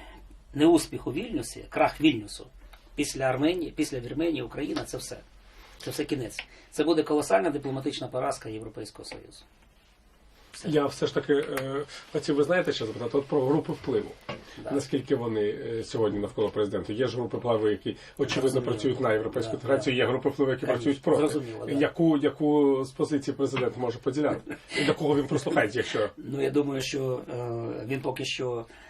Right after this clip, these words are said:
Speaker 1: е, дослухається і до однієї групи, і до, до іншої групи, так? Тому що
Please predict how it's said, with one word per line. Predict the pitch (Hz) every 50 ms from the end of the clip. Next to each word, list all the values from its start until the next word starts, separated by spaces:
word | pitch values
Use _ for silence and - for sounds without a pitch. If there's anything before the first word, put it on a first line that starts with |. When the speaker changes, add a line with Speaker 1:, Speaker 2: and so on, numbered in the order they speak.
| - - -
Speaker 1:
е, | - 123 113 110 107 107 110
дослухається | 127 131 - 139 123 - 131 127 127 120 - - 120
і | 113 117 127
до | 127 127
однієї | 127 127 131 131 131 127
групи, | 117 123 135 127 - 127
і |
до, | 117 131
до | 127 143
іншої | 160 175 - 190 - - 110 104
групи, | 107 107 104 104 - -
так? | - 151 147 -
Тому | - - 117 117 113
що | 113 - - - 117 117 117